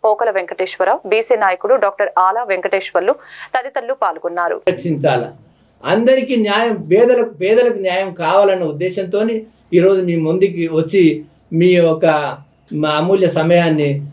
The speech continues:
Speaker 2: మేము వినియో-, వినియోగించ-, మే-, చ-, మీకు ధన్యవాదాలు చాలా. విద్య కా-, కార్పొరేట్ విద్యకెళ్ళి ఇది ప్రభుత్వం విద్యలో వస్తున్నారు కాబట్టి మనకు, మనకు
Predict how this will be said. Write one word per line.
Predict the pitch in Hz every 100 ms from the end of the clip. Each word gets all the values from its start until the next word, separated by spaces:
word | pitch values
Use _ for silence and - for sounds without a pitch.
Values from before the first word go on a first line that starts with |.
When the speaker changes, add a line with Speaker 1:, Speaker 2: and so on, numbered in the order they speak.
| -
Speaker 2:
మేము | 160 160 151
వినియో-, | 156 170
వినియోగించ-, | 151 156 165 160 151 151 143 135 135 143
మే-, | 143 151 147 139 131 _ _ -
చ-, | 156 151
మీకు | 180 156
ధన్యవాదాలు | 151 160 147 127 117 110
చాలా. | 110 95 90
విద్య | 110 110 123 185 190 156 160 202 202 -
కా-, | 139 -
కార్పొరేట్ | 120 139 180 185 180 185 180
విద్యకెళ్ళి | 180 165 151 156 170 165 160 156 160 160 185 185 180
ఇది | 156 156 156 151 - - -
ప్రభుత్వం | 135 156 160 165 156
విద్యలో | 143 151 151 147
వస్తున్నారు | 131 131 151 147 139 131
కాబట్టి | 123 120 127 147 196 196 _ _ _ - - -
మనకు, | 165 - - - 135
మనకు | 156 175